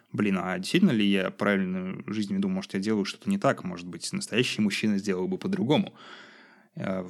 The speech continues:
приведу вот пример по-, понятия женственности, да. Женщиной у нас, э, по крайней мере, в России объявляется любая женщина биологическая по умолчанию. То есть какая бы она ни была, э, что бы она ни делала, какую бы дорогу она ни выбрала –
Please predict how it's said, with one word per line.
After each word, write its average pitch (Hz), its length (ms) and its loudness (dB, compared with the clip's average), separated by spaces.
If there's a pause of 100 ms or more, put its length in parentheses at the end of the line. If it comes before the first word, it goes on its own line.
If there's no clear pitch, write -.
приведу 143 240 4
вот 127 140 2
пример 120 260 4
по-, 113 140 6
понятия 113 420 4
женственности, 151 480 4
да. 127 260 2 (840)
Женщиной 107 720 6 (340)
у 113 80 -4
нас, 110 340 4
э, 92 200 0 (120)
по - 100 -12
крайней 107 160 4
мере, 101 120 4
в 98 60 2
России 104 340 6
объявляется 107 560 4
любая 101 340 6
женщина 107 560 2
биологическая 101 680 0
по - 100 -2
умолчанию. 107 580 2
То - 920 -20
есть - 100 -10
какая 190 280 6
бы 165 100 4
она 160 160 6
ни 156 80 4
была, 110 420 2 (460)
э, 95 220 -2
что - 260 2
бы 151 100 6
она 156 140 4
ни 147 100 4
делала, 117 380 6
какую 113 300 0
бы 113 100 2
дорогу 107 380 4
она 98 140 4
ни 95 120 2
выбрала – 123 440 4